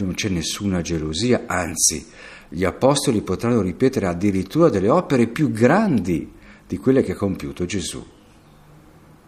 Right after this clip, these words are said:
La partenza dolorosa di Gesù verrà poi glorificata con la sua risurrezione e la sua costante presenza fra noi anche oggi. Abbiamo fiducia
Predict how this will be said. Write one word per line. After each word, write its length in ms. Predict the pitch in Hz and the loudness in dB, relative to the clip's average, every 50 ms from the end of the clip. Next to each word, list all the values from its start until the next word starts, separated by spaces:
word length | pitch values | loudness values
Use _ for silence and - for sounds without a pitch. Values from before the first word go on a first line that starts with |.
| _ - | _ -16
La 120 | - 78 76 | -14 -10 -2
partenza 640 | - 117 117 113 - 156 156 151 139 - - 104 | 0 0 0 2 4 4 6 6 6 4 2 0
dolorosa 960 | 92 101 104 101 110 120 143 151 135 107 90 - 95 104 131 156 165 - - - | 2 2 2 4 4 6 6 6 4 4 2 2 0 0 0 -2 -4 -8 -14 -16
di 200 | - 78 82 87 | -12 -8 -6 -4
Gesù 560 | 80 107 110 107 117 107 92 104 - - - - - - - - - - - - - - - - | -2 -2 -2 0 0 0 0 0 0 -2 -6 -12 -20 -20 -20 -20 -20 -20 -20 -20 -20 -20 -16 -6
verrà 240 | - 107 117 135 135 | -2 0 2 2 2
poi 220 | 135 180 185 185 | 2 2 2 2
glorificata 760 | 135 120 127 139 139 135 - - 139 - 175 196 208 - 113 | 4 4 4 4 4 4 0 -2 -2 0 0 0 2 0 0
con 140 | - - 90 | 0 0 -2
la 80 | 85 82 | 0 0
sua 240 | - - 180 233 | 2 2 4 4
risurrezione 880 | 233 - - - 95 85 85 78 - - - 101 90 82 82 82 80 80 - - - - - - _ - - - - - - - - - - - | 4 4 2 0 -4 -4 -4 -2 -2 -2 0 0 0 0 -2 -4 -6 -8 -10 -16 -20 -20 -20 -20 _ -20 -20 -20 -20 -20 -20 -20 -20 -20 -20 -14
e 80 | - 73 | -10 -8
la 100 | 71 - | -4 -4
sua 240 | - - 156 160 | 2 2 2 2
costante 640 | 165 160 143 - - - 147 151 156 151 - 151 147 | 2 2 -2 0 2 2 2 2 2 2 0 -2 -2
presenza 960 | 147 - 113 110 110 107 98 107 113 113 117 117 104 - - 98 85 76 - | -2 -2 0 2 2 2 2 2 4 4 4 4 2 0 -2 -2 -4 -6 -8
fra 240 | - - - 101 95 | -12 -12 -8 -6 -4
noi 320 | 87 95 107 123 139 143 - - | -2 0 2 2 0 0 -2 -4
anche 400 | 98 101 107 107 101 - 92 80 | -4 -2 -2 -2 -2 -4 -4 -4
oggi. 420 | 78 73 73 76 - - - - - _ _ _ _ _ _ _ - | -4 -6 -8 -10 -10 -10 -12 -12 -12 _ _ _ _ _ _ _ -14
Abbiamo 760 | - 78 76 82 82 92 104 127 139 151 151 156 156 156 - - - - | -12 -12 -12 -10 -6 -2 0 2 2 2 0 -2 -4 -8 -14 -16 -18 -20
fiducia 720 | _ - - 101 95 90 104 104 113 117 117 - - - | _ -12 -8 -8 -4 -4 -4 -4 -4 -6 -10 -14 -16 -18